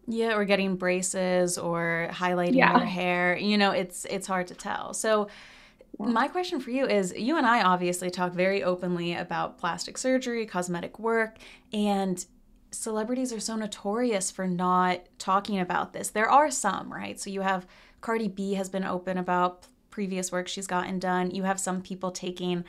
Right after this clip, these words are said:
Speaker 1: a step forward, like Bella Hadid or Khloe Kardashian, years after, talking about their nose jobs. Why do you think that no celebrity has been the first person to say, "Let me hold up the torch and tell you about everything I've gotten done,"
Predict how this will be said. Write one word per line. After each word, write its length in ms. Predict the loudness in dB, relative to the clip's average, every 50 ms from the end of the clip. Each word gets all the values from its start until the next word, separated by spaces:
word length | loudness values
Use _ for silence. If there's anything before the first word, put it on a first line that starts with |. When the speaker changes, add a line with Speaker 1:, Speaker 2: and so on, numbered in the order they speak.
| -12 -20 -20 _ -10
Speaker 1:
a 60 | -6 -4
step 480 | -4 -4 -4 0 0 0 0 0 -2
forward, 760 | -10 -4 0 2 4 4 4 4 4 4 6 6 4 4 2 0
like 200 | -4 -4 -4 -4
Bella 240 | -2 -2 -2 -2 -2
Hadid 440 | -2 -2 0 0 2 2 2 2
or 120 | 2 0 -2
Khloe 260 | -4 -6 -4 -4 -4
Kardashian, 640 | -2 0 2 4 4 4 2 0 -2 -4 -4 -4 -4
years 200 | -4 -6 -4 -2
after, 340 | 0 0 0 0 -2 -6 -8
talking 360 | -6 -8 -10 -10 -8 -8 -10 -8
about 240 | -6 -8 -8 -8
their 100 | -6 -4
nose 320 | -4 -2 -2 -2 -2 -2 -4
jobs. 420 | -4 -4 -4 -4 -4 -6 -10 -14 -16 -18 -20 -20 -20 -20 _ _ _
Why 320 | -2 0 2 2 2 2
do 60 | 0 -2
you 140 | -2 -4
think 460 | -6 -8 -6 -4 -4 -4 -4 -8 -14 -14 -10
that 520 | -4 -2 0 2 2 2 2 0 0 -2
no 240 | -2 0 0 0 0
celebrity 840 | -2 -2 -2 0 0 0 0 0 -2 -4 -4 -4 -4 -4 -6 -8 -10 -10 -6
has 440 | -4 -2 -2 -2 -2 -4 -6 -10 -12 _ _ _ _ _ _ _ _ -18 -4
been 220 | 0 0 2 2 0
the 60 | 0
first 320 | -2 0 -2 -2 -2 -2
person 340 | -2 -2 -2 -2 0 -2 -2 -2
to 40 |
say, 220 | -2 0 0 0 0
"Let 180 | 0 0 0
me 120 | 0 -2 -2
hold 220 | -2 -2 -2 -2
up 120 | -2 -4 -4
the 80 | -8
torch 420 | -8 -4 -4 -2 -2 -2 -4 -6 -6
and 140 | -4 -4
tell 160 | -4 -2 -2 -2
you 120 | -2 -2
about 260 | -2 -2 -4 -4 -4
everything 380 | -6 -4 -4 -4 -4 -4 -4 -4
I've 120 | -4 -4
gotten 320 | -4 -6 -4 -4 -4 -4 -2
done," 400 | 0 0 2 2 2 0 -2